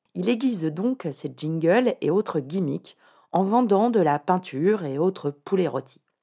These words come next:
Il n'a pas froid aux yeux et choisit de travailler sur une fréquence libre. Il se lance en tant qu'entrepreneur. Aujourd'hui, il aime vibrer avec ses équipes à l'unisson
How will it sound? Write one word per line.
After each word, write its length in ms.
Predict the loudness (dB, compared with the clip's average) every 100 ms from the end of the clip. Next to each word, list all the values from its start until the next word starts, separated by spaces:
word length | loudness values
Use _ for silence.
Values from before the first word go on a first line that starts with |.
| _ _ _
Il 100 | 4
n'a 100 | 6
pas 140 | 6
froid 280 | 2 6 8
aux 100 | 8
yeux 380 | 4 -4 -8 -12 _ _ _ _ -4
et 60 |
choisit 340 | 4 4 4 0
de 80 | -2
travailler 420 | 2 4 4 2
sur 200 | 0 -4
une 100 | -4
fréquence 480 | -4 -4 -4 -6 -12
libre. 320 | -10 -10 -12 -20 _ _ _ -6
Il 100 | -2
se 200 | 2 4
lance 340 | 4 2 -4 -6
en 100 | -6
tant 300 | -4 -8 -4
qu'entrepreneur. 800 | -4 -4 -6 -8 -14 -14 -18 _ _ _ _ _ _
Aujourd'hui, 560 | 6 6 4 2 2
il 80 | 6
aime 340 | 6 6 4 2 -4 -20 _
vibrer 420 | 0 4 6 8
avec 220 | 8 6 4
ses 180 | 0
équipes 340 | 0 -2 -6 0
à 60 |
l'unisson 720 | 2 4 2 0 -2 0 0